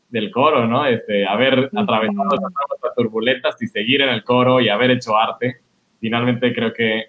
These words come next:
Speaker 1: fue para, yo soy muy orgulloso, la verdad, de cada quien que participó,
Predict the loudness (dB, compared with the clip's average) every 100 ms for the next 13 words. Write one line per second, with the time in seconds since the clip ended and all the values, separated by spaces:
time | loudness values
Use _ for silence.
0 | _ -4 -2 -2 -6 _ _ _ _ -6
1 | -2 0 0 2 2 2 4 4 4 2
2 | 0 -2 -2 -2 -4 -2 0 0 0 -4
3 | _ _ -8 -4 -4 -4 -6 -8 -10 -12
4 | -12